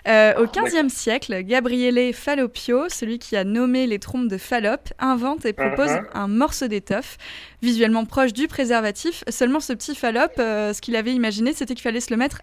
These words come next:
Speaker 1: après le rapport pour se protéger de la syphilis. On y était
Speaker 2: Ah,
Speaker 1: presque.
Speaker 2: d'accord.
Speaker 1: Voilà. À peu de choses près,
Speaker 2: D'accord.
Speaker 1: il avait trouvé un truc intéressant, mais en fait, euh, pas du tout. Ensuite,
Speaker 2: Sorte de
Speaker 1: il y a eu
Speaker 2: confinement pour la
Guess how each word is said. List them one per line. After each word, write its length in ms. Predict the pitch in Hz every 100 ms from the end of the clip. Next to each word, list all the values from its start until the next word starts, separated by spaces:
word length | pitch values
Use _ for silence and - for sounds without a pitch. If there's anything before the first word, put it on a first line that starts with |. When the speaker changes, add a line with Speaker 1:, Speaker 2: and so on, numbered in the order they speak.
| -
Speaker 1:
après 440 | 311 - - 311 -
le 160 | - 233
rapport 500 | 220 196 226 269 302 - - - -
pour 120 | 247
se 100 | -
protéger 440 | 202 214 226 247
de 60 | 269
la 100 | 285
syphilis. 760 | 294 320 - 294 254 240 - - _ - - - - - -
On 100 | 214
y 40 | 247
était 180 | 254 247
Speaker 2:
Ah, 40 |
Speaker 1:
presque. 260 | 240 226 214
Speaker 2:
d'accord. 580 | 185 156 143 135 127 -
Speaker 1:
Voilà. 200 | 220 196 - -
À 120 | 202
peu 100 | 269
de 40 | 247
choses 220 | 269 254
près, 220 | 294 269
Speaker 2:
D'accord. 100 | 254
Speaker 1:
il 20 | 214
avait 180 | 214 220
trouvé 240 | - 226
un 80 | 220
truc 220 | - 233
intéressant, 500 | 208 196 190 190 262
mais 180 | 285 240
en 60 |
fait, 280 | 202 240 240
euh, 140 | 196 180
pas 100 | 196
du 100 | 180
tout. 140 | - - - - - - - - -
Ensuite, 260 | 262 262 339
Speaker 2:
Sorte 120 | 262
de 20 | 254
Speaker 1:
il 80 | 247
y 40 |
a 40 |
eu 40 | 254
Speaker 2:
confinement 380 | 254 - 151 165
pour 180 | 139
la 440 | 135 123 117 117